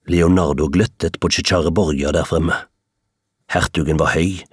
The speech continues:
med svart hår og skjegg. Rustningen kunne ikke skjule hvor veltrent mannen var. Han satt som en konge på den hvite hesten. De blå øynene var skarpe og vitnet om en intelligent mann.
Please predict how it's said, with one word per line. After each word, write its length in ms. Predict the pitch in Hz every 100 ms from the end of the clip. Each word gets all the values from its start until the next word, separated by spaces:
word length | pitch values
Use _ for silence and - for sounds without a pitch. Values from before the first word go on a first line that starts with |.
| -
med 120 | 87
svart 420 | - 107 110 - -
hår 240 | 98 98 80
og 20 |
skjegg. 300 | - 87 - - _ _ _ _ _ _ _ _ -
Rustningen 600 | 92 127 - 87 82 85
kunne 160 | 110 107
ikke 160 | 87
skjule 320 | - 135 127
hvor 140 | 71 76
veltrent 480 | 110 113 - 71 69
mannen 200 | 78 78 92
var. 240 | 107 - _ _ _ _ _ _ _ _ _ -
Han 120 | 78
satt 240 | - 92
som 160 | - 85
en 80 | 85
konge 400 | - 110 90 71
på 100 | 76
den 100 | 85
hvite 240 | 95 -
hesten. 380 | 90 82 - 73 - _ _ _ _ _ _ _ _ -
De 100 | 73
blå 240 | 98 82
øynene 320 | 76 95 76
var 160 | 69 78
skarpe 480 | - 104 - - - - _ _ _ _
og 80 | 82
vitnet 320 | 107 - 82
om 160 | 82 78
en 100 | 80
intelligent 540 | 87 87 92 95 104 90
mann. 220 | 85